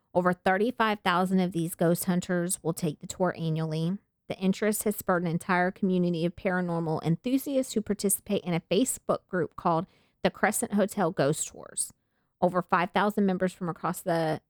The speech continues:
country have shared thousands of their photos and paranormal experiences while visiting the hotel. If you can't sleep one night,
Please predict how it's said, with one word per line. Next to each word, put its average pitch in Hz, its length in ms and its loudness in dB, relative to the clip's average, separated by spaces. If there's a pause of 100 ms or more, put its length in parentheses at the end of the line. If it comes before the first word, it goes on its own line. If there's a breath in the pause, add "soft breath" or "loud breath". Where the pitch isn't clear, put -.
country 202 360 0
have 190 140 -2
shared - 320 -8
thousands 185 420 2
of 175 120 0
their 147 140 0
photos 196 480 2
and 170 140 -2
paranormal 160 580 -4
experiences 151 680 -6
while 151 140 -2
visiting 156 360 -6
the 156 80 -8
hotel. 143 480 -10 (520)
If 214 60 -8
you 294 160 2
can't - 100 0
sleep 285 240 -8
one 254 140 2
night, 254 420 2